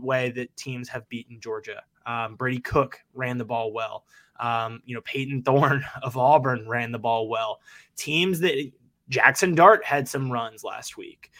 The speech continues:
Um, teams that have those mobile quarterbacks that, that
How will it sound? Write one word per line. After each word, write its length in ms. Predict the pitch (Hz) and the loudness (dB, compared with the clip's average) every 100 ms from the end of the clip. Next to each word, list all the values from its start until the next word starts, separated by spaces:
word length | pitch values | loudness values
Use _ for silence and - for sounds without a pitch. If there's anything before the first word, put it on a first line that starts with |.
| - _ | -20 _
Um, 400 | - 135 131 131 - | 0 2 2 -2 -4
teams 340 | - 196 220 | 0 2 6
that 160 | 185 196 | 6 6
have 400 | - 147 156 147 | 4 4 4 6
those 240 | 160 143 | 4 4
mobile 400 | 143 147 143 147 | 6 6 6 2
quarterbacks 720 | 143 147 135 131 127 123 - - | 2 2 2 2 2 0 -6 -6
that, 180 | 139 123 | -6 -4
that 240 | 135 135 | -6 -6